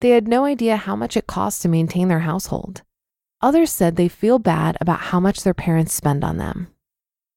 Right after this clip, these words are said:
Saving their future. Work with your high school kids to understand the true costs of college. A few months ago, I was talking to my niece who was accepted into a college that was going to cost her fifty thousand dollars a year out of pocket.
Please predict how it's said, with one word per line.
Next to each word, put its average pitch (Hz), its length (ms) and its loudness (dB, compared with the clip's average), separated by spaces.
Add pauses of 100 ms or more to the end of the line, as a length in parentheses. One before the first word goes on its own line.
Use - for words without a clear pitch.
(340)
Saving 214 540 4
their 202 160 2
future. - 640 -4 (960)
Work 214 360 4
with 311 140 4
your 277 120 2
high 190 180 4
school 202 240 0
kids 156 400 -2
to - 180 -2
understand 190 640 0
the 175 40 2
true 180 460 0
costs 156 400 -6
of 160 80 -2
college. - 680 -10 (600)
A 208 40 0
few 294 220 0
months 233 240 2
ago, 190 220 4
I 170 160 2
was 160 120 -2
talking 170 340 -2
to 208 100 -4
my 214 100 2
niece 151 360 -2
who 175 80 0
was 165 100 0
accepted 185 500 -2
into 202 240 0
a 190 60 0
college 156 480 -2
that - 100 0
was - 140 -6
going 185 240 2
to 262 80 -2
cost 180 340 -4
her 185 80 0
fifty - 500 -6
thousand 185 360 2
dollars 160 300 4
a 156 60 2
year 156 300 2
out 147 140 0
of 147 100 -4
pocket. - 420 -8